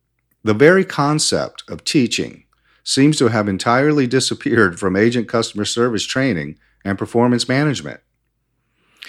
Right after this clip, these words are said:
So in discussing this subject, let's look at a typical scenario where a Q A process will be implemented. The situation is always that the organization is dissatisfied with their agent's performance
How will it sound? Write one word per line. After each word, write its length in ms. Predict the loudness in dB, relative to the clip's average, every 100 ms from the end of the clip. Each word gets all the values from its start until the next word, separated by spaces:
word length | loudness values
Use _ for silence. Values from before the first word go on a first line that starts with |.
| -16
So 240 | -2 2 4
in 60 |
discussing 560 | 4 2 0 0 2 0
this 180 | 0 0
subject, 520 | 0 -2 -6 -10 _ _ -20 -2
let's 260 | 2 2 2
look 180 | 2 2
at 80 |
a 40 | 0
typical 400 | 0 0 0 -2
scenario 560 | 0 0 2 0 0
where 180 | 0 2
a 60 | 0
Q 260 | 0 2
A 100 | 2
process 640 | 2 0 0 -2 -4 -6 -4
will 200 | 0 2
be 160 | 2
implemented. 640 | 0 -4 -6 -8 -10 -16 -18 _ _ _ _ _ _ _ _ -20 _ _ -4
The 80 | 2
situation 680 | 4 6 6 8 6 4
is 120 | 4
always 340 | 4 6 4 4
that 120 | 2
the 100 | 4
organization 680 | 4 4 2 2 0 0 -4
is 120 | -4
dissatisfied 960 | -4 -2 0 0 0 -4 -6 -8 -8 -8
with 160 | -4
their 120 | -2
agent's 360 | 0 0 0 -6
performance 840 | -12 -6 -2 -2 -4 -4 -4 -4